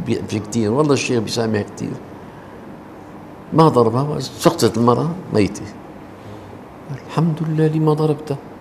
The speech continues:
رجع عن الشيخ: "يا سيدي"، قال له: "ماتت المرأة". قال له: "لك ما ضربتها كفين؟".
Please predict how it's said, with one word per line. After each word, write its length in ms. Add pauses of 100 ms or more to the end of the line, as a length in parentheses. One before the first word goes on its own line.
(960)
رجع 240
عن 80
الشيخ: 260
"يا 140
سيدي"، 440
قال 180
له: 200
"ماتت 360
المرأة". 460 (960)
قال 120
له: 160
"لك 200
ما 140
ضربتها 360
كفين؟". 600